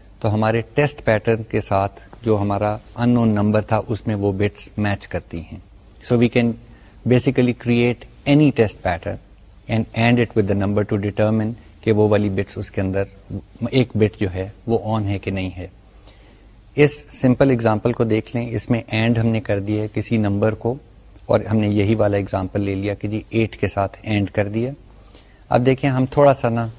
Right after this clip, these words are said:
ہاریزونٹل انٹیگریشن کر رہے ہیں اپنی اسکلز کی۔ یہاں پہ اگر دیکھیں ہم نے لکھا ہے if اور پھر پیرنتھیسز کے اندر number and zero x eight۔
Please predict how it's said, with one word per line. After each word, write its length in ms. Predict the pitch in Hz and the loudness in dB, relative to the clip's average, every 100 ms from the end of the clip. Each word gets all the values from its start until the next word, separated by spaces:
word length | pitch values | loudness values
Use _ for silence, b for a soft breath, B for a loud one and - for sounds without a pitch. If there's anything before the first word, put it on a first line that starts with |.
| - - - | -20 -20 0
ہاریزونٹل 520 | 123 117 113 117 127 120 | 2 4 4 4 0 0
انٹیگریشن 640 | 123 104 104 104 98 - 107 | 0 2 2 2 0 -2 -2
کر 140 | 101 | -2
رہے 160 | 98 107 | -2 -4
ہیں 60 | |
اپنی 300 | 110 - 113 131 - | -6 -4 -6 -6 -12
اسکلز 420 | - - 101 95 | -2 2 2 0
کی۔ 160 | - 87 - - - b b b b b b b b b - - | -8 -12 -12 -20 -20 b b b b b b b b b -8 2
یہاں 220 | 120 131 | 4 6
پہ 80 | 135 | 4
اگر 180 | 131 127 | 2 2
دیکھیں 320 | 117 113 131 | 2 2 0
ہم 120 | 117 | 2
نے 120 | 117 | 2
لکھا 360 | 110 - 120 107 | 0 0 0 2
ہے 160 | 104 117 - - - - - - | 0 -6 -10 -20 -20 -20 -6 4
if 200 | 151 151 - - - - - - | 4 4 -10 -20 -20 -20 -20 -4
اور 140 | 107 | -2
پھر 200 | 101 123 | 2 0
پیرنتھیسز 680 | 117 113 113 - 117 120 110 | 2 2 2 2 -2 -2 0
کے 100 | 117 | 0
اندر 360 | 110 110 107 107 104 | 2 0 0 0 0
number 360 | 110 117 127 135 - - - - | 2 2 2 -2 -4 -16 -20 -4
and 320 | 117 117 120 120 113 - - - 104 | 0 2 0 -2 -6 -20 -20 -14 -4
zero 320 | 107 127 131 127 127 - - | 4 6 6 4 0 -10 -4
x 320 | 117 113 - - - - - 104 | -2 -2 -4 -12 -14 -20 -4 -2
eight۔ 300 | 92 - | -2 -8